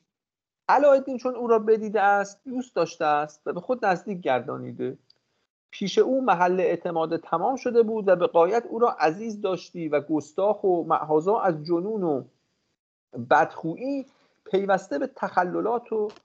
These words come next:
تخیلات و تعلیلات او را رنجانیدی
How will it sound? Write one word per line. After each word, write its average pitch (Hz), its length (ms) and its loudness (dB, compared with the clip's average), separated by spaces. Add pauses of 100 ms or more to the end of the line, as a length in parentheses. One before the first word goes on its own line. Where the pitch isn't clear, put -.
(160)
تخیلات 180 600 -2
و 247 100 -4 (160)
تعلیلات 170 800 -6
او 220 160 -6
را 226 300 0 (180)
رنجانیدی 143 840 -2